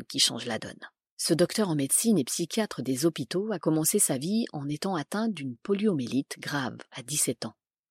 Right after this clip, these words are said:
Il n'en meurt pas, comme le prédisaient les médecins, mais au bout de trois jours de coma, en sort totalement paralysé,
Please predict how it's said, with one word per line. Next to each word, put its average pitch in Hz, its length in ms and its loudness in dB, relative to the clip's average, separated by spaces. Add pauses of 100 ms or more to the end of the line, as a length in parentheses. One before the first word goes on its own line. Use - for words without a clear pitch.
(180)
Il 139 200 2
n'en 196 160 4
meurt 151 280 -2
pas, 190 260 2
comme 127 160 -6
le 127 80 -8
prédisaient 151 480 0
les - 100 -6
médecins, 208 480 -2
mais 165 160 2
au 160 60 2
bout 202 140 0
de 190 100 2
trois - 240 -4
jours 185 240 -4
de 104 100 -8
coma, 147 460 -2 (140)
en 156 140 -2
sort 220 320 0 (140)
totalement 214 560 0
paralysé, 135 560 -4